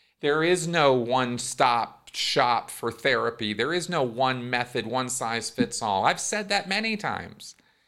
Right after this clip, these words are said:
And yet here I am bumping right up against that problem, that thought in my head, even though I've already acknowledged the truth of that, because of this fundamental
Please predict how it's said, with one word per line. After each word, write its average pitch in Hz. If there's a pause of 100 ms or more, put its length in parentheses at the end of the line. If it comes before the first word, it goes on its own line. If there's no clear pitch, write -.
(1400)
And 180
yet 196
here 202
I 196
am 208
bumping 170
right 160
up 190
against 185
that 156 (420)
problem, 190
that 135
thought 165
in 151
my 151
head, 135
even 208
though 202
I've 185
already 180
acknowledged 151
the 135
truth 156
of 98
that, 87 (320)
because 180
of 131
this 123
fundamental 117